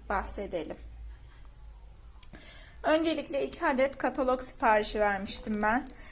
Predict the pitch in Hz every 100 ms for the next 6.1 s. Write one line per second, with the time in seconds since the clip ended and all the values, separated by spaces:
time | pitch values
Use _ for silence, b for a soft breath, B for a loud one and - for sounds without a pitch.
0 | B - 269 294 285 262 233 233 233 226
1 | 220 220 226 220 220 214 208 208 202 233
2 | - - 220 208 240 302 - - B B
3 | B - - - - - - B B B
4 | B - - 233 202 208 233 - 220 214
5 | 196 202 208 220 226 - 254 254 262 262